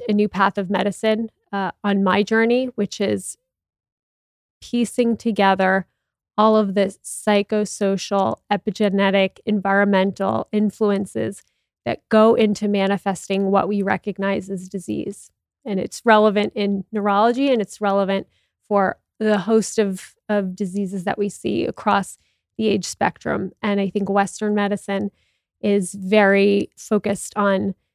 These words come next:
Band-Aid solutions and the physical manifestations of things,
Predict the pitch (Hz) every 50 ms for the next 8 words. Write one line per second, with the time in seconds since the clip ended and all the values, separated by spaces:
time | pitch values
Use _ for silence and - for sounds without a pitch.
0 | _ _ _ _ - 226 214 214 214 202 214 220 190 - - 240 226 233 226 214
1 | - - 233 226 220 190 - 202 208 208 - - - 226 208 220 233 - 254 247
2 | 262 262 262 269 - - 277 - - - 269 269 - - 277 277 247 - 277 247
3 | - - 285 277 269 285 285 262 - -